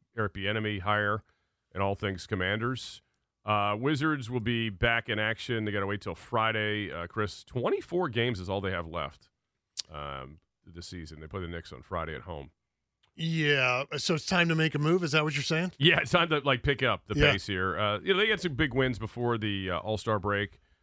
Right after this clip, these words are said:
Speaker 1: uh, kinda solidify themselves at least in that play-in area with a couple W's. So they're at twenty-eight and thirty on the season,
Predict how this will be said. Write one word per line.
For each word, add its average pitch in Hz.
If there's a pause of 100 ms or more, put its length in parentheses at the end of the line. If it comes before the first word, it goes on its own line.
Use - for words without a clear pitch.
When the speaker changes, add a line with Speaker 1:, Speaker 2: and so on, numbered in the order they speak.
(200)
Speaker 1:
uh, 87
kinda 98
solidify 101
themselves 92
at 85
least 104
in 101
that 90
play-in 110
area 98
with 87
a 90
couple 87
W's. 87
So 85
they're 80
at 73
twenty-eight 98
and 78
thirty 90
on 78
the 76
season, 95